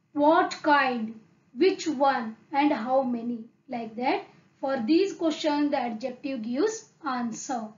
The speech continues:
Second, see there, tired boy. The boy is very tired. Now seven girls. How many girls are there? Seven girls. You can see here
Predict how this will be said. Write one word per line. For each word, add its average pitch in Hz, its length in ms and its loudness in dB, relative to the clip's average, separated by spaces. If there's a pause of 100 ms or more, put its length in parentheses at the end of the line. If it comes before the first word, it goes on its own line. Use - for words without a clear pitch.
(840)
Second, 254 400 -4
see 254 200 -4
there, 262 280 2 (340)
tired 330 720 4
boy. 247 440 -2 (760)
The 233 120 -4
boy 247 340 -2
is 247 220 -6
very 247 500 0
tired. 240 680 -4 (1040)
Now 269 240 0
seven 349 600 2
girls. 247 340 0
How 240 160 -6
many 285 220 2
girls 294 320 0
are 294 180 0
there? 311 420 4
Seven 247 520 -2
girls. 220 480 -10 (500)
You 262 80 -8
can 247 220 -4
see 285 260 -2
here 285 400 0